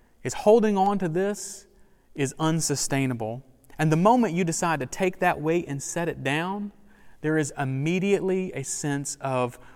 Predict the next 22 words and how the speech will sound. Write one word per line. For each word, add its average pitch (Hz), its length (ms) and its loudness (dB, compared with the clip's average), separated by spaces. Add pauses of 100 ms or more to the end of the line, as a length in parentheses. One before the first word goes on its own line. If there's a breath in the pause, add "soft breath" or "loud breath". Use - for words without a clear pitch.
(100)
relief. 120 720 -2 (280 soft breath)
Why? 117 520 -4 (280 soft breath)
Because 131 300 -10
we 175 320 -2
were 165 180 -4
not 143 400 -4
designed, 123 800 -4 (380)
we 151 100 0
were 175 140 0
not 151 180 -2
created 165 680 0
to 139 60 -8
hold 160 320 -2
on 156 180 -2
to 143 140 -8 (140)
anything 139 720 0 (480 soft breath)
forever. 120 640 2 (720)
So - 140 0
what 202 140 6
should 214 120 0
we 156 80 4
do? 120 300 -8